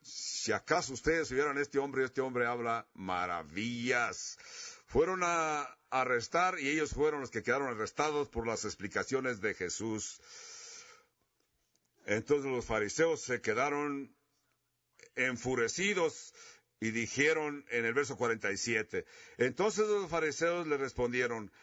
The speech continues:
"¿También vosotros habéis sido engañados? ¿Acaso ha creído en él alguno de los gobernantes o de los fariseos?". Esto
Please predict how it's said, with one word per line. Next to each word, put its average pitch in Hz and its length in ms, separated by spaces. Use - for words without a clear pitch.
"¿También 131 460
vosotros 196 560
habéis 175 300
sido 170 220
engañados? 165 840
¿Acaso 165 600
ha 170 100
creído 165 400
en 160 100
él 160 220
alguno 151 440
de 151 80
los 127 140
gobernantes 135 720
o 127 140
de 123 120
los 120 180
fariseos?". 107 600
Esto 95 600